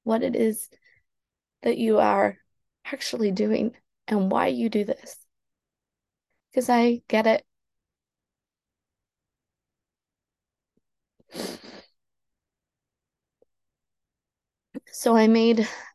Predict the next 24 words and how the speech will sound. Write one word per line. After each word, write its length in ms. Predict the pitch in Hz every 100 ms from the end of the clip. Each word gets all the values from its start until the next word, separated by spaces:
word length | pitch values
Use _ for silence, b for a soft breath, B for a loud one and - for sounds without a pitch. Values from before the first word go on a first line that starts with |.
| -
a 100 | 208
date 240 | 196 214
with 160 | - 254
my 140 | 277
daughter. 520 | 262 202 190 202 220 - _ _ _ _ _ _ _ _ _ -
Every 240 | 208 220
Saturday, 540 | 233 - 214 214 208 208
nine 240 | 196 208
A 140 | 226 202
M 280 | 190 196 214 b b b _ _ -
is 160 | 190
our 140 | 202 208
run. 280 | 240 208 185
And 400 | - 202 196 196 B B B _
throughout 240 | - 214 226
the 100 | 254
week, 180 | 320 -
I'm 180 | 262 240
going 280 | 240 247 233
to 100 | 233
have 320 | - - -
to 500 | - 240 233 240 - _ _ _ _
put 180 | 269 254
in 260 | 254 247